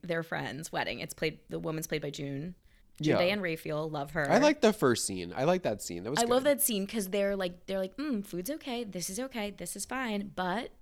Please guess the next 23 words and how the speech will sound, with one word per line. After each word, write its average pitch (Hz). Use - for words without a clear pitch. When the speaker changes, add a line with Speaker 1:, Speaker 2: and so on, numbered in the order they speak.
Speaker 1:
it's -
not 147
June 151
at 151
the 190
plaza. 131
And 180
it's 175
like, 175
yes, 165
I 180
wanna 220
see 269
women 165
judge 151
other 151
women's 156
weddings. -
Like, -
that's -
where 180
I 160
live. -